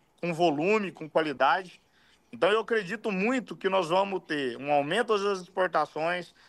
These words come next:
uma recuperação do mercado interno, que tá acontecendo lentamente, mas está acontecendo, e que a gente, num, num, num, num breve cenário,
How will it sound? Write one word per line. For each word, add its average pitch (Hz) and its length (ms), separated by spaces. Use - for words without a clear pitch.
uma 131 80
recuperação 156 580
do 220 80
mercado 185 400
interno, 175 480
que 156 100
tá 165 180
acontecendo 165 560
lentamente, 165 580
mas 156 180
está 180 240
acontecendo, 170 720
e 170 160
que 208 140
a 202 100
gente, 196 460
num, 196 380
num, 180 400
num, 156 1040
num 165 220
breve 202 400
cenário, 175 640